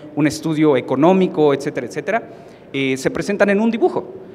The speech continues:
Entonces, aquí podemos ver al personaje de Venom, que en realidad se llamaba Wolf al principio, eh, Miles Mayhem, y este, eh, cartoncillo con el dibujo cortado tenía una mica para poder levantarla y ver el personaje por abajo.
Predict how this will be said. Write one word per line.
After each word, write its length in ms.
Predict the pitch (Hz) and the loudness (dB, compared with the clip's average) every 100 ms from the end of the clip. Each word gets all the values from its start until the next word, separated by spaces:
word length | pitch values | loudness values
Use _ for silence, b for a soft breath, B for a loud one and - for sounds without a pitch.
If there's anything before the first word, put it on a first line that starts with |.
| B - | B -6
Entonces, 360 | 143 180 156 | -2 0 0
aquí 160 | 165 202 | 0 2
podemos 360 | 214 208 202 | 4 4 2
ver 200 | 175 190 185 | 2 2 0
al 120 | 143 | -4
personaje 480 | 143 156 165 - 151 | -4 0 0 0 -2
de 180 | 131 | -2
Venom, 480 | 131 151 175 254 285 - - - - | -2 0 2 2 0 -2 -10 -14 -6
que 140 | 143 | -2
en 160 | 135 127 | -2 -2
realidad 460 | 139 135 139 175 | 0 0 4 4
se 200 | 185 165 | 2 -4
llamaba 280 | 139 135 135 | -2 0 0
Wolf 380 | 123 131 185 240 135 - | 0 0 0 0 -6 -12
al 120 | 135 | -12
principio, 560 | - 120 - 156 202 277 - B B B B - | -10 -10 -8 -2 -2 -2 -8 B B B B -12
eh, 120 | 117 | -4
Miles 300 | 135 147 151 | -2 -2 0
Mayhem, 380 | 156 214 247 254 B B B - 151 | 0 0 -2 -6 B B B -16 -2
y 100 | 180 | -2
este, 600 | 185 220 214 - - - - | 2 2 2 0 -8 -12 -4
eh, 380 | 147 139 135 135 | 0 2 0 0
cartoncillo 720 | 143 147 143 139 196 180 165 | -2 0 -2 0 -2 0 0
con 160 | 147 | 0
el 80 | 135 | 0
dibujo 320 | 131 156 185 | -2 -2 -2
cortado 680 | - 190 - 185 165 - - - - | 0 2 4 4 4 0 -8 -16 -8
tenía 240 | 143 147 175 | -2 4 4
una 180 | 196 | 4
mica 520 | 202 208 - 165 - 151 | 2 2 2 0 2 0
para 180 | 143 | 4
poder 260 | - 139 156 | 4 4 4
levantarla 540 | 165 143 143 160 170 | 4 4 4 4 4
y 60 | 165 | 4
ver 260 | 143 143 143 | 4 2 0
el 100 | 139 | -6
personaje 500 | 135 - 131 127 135 | -8 -6 -4 -4 -4
por 160 | 131 | -2
abajo. 320 | 127 170 - | 4 4 2